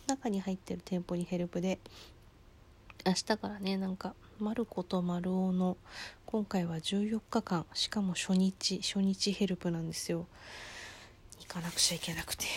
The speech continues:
やだなぁ。一日ずっと測定かな。何するんだろう。ちょっとね、私人見知りなんで、あのー、こう、まあ、人見知りなんですけど、大人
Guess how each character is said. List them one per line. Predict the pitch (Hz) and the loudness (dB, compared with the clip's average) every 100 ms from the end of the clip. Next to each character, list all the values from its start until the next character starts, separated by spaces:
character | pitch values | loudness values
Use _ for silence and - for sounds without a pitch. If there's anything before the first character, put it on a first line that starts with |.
| - - - - - - - - - - - - | -6 -8 -12 -18 -20 -20 -18 -16 -18 -20 -20 -14
や | 196 | -12
だ | 180 175 | -8 -6
な | 185 190 214 220 214 | -4 -2 0 0 -2
ぁ。 | - - | -6 -8
一 | 202 - | -8 -6
日 | 233 - | -6 -6
ず | 233 226 | -6 -8
っ | |
と | - 226 | -6 -8
測 | - - - | -8 -12 -4
定 | 247 | -4
か | - 247 | -2 -4
な。 | 247 247 226 | 0 2 2
何 | 226 254 | 2 0
す | - 226 | 0 0
る | |
ん | 202 | 0
だ | 196 185 | 0 0
ろ | 185 - - - | -2 -6 -16 -12
う。 | |
ち | - | -10
ょ | - | -10
っ | - | -8
と | 196 | -4
ね、 | 208 208 | -2 -4
私 | 196 - - | -8 -12 -10
人 | - - 247 | -10 -4 -4
見 | 262 | -2
知 | - | 0
り | 285 277 | 0 2
な | 277 | 2
ん | 220 | 0
で、 | 190 190 - - - - - - - - | 0 -2 -4 -16 -16 -14 -14 -14 -14 -8
あ | 190 | -4
の | 175 170 170 170 170 | -2 0 0 -2 -4
ー、 | - | -6
こ | 185 175 - 202 | -4 -4 -6 -6
う、 | |
ま | 185 | -6
あ、 | 170 | -6
人 | - - | -6 -2
見 | 262 | 0
知 | - 294 | 2 2
り | 277 | 2
な | 277 | 0
ん | |
で | 208 | 0
す | - | -2
け | - | -4
ど、 | - - | -4 -4
大 | 180 | -4
人 | 233 | 0